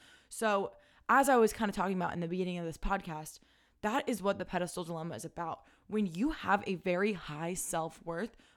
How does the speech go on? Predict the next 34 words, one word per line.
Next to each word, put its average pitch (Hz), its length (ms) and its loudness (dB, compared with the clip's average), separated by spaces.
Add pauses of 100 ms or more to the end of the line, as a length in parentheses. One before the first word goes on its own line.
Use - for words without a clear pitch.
when 196 180 0
you 214 220 0
see - 200 -6
yourself 190 580 -2
at 190 140 2
a 190 60 0
very 185 640 0
strong 196 420 0
level 175 260 0
and 175 220 -4
you 185 280 -2
love 170 320 0
yourself, 247 600 0 (200)
you 233 240 -2
are 311 100 2
naturally 214 640 0 (120)
on 190 180 0
a 185 120 -6
pedestal 185 400 -4
at 175 100 -2
all 160 160 -4
times. 143 400 -10 (300)
And 214 100 2
these 262 240 2
are 277 40 -4
the 302 100 -4
types 233 260 -6
of 220 80 -6
people 180 300 -6
that 190 100 -4
just 185 200 -8
have 180 420 0
shit - 360 -4
work 175 420 -6